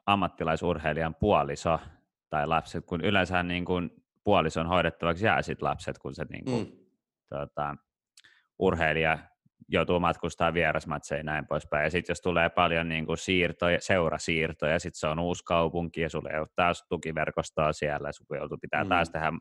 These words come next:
Speaker 1: etsiä uusia frendejä. Aina niinku, kun urheilija menee jengistä toiseen, niin sitten sä saat sen niinku kaksikymmentä jä-, kaksikymmentä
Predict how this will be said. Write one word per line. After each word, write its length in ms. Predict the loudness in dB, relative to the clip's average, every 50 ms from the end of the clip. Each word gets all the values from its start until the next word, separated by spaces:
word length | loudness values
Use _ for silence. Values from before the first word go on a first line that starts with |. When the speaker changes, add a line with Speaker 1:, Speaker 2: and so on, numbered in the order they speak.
| -10 _ -4
Speaker 1:
etsiä 320 | -4 -4 _ -4 -4 -2
uusia 260 | -2 -4 -4 -6 -8 -4
frendejä. 300 | -2 -4 -2 2 2 2
Aina 160 | 4 2 2 0
niinku, 240 | -2 0 -2 -4 -6 -6 -18 -20 _ _
kun 120 | 4 4
urheilija 400 | 6 6 6 4 2 2 2 0
menee 220 | 0 0 -2 0 0
jengistä 360 | 0 -2 -4 -8 -4 0 0
toiseen, 260 | 0 0 0 -4 -6
niin 60 | -6
sitten 260 | -8 -8 -4 -2 -2 0
sä 40 | 2
saat 220 | 2 2 2 0
sen 140 | -4 -8 -8
niinku 340 | -8 -12 -8 -8 -8 -10 -10 _ _ _ _ _ _ _
kaksikymmentä 460 | -2 -2 -2 -2 -6 -8 -6 -4 -4
jä-, 140 | -6 -2 _
kaksikymmentä 400 | 2 2 2 2 -2 -4 -4 -2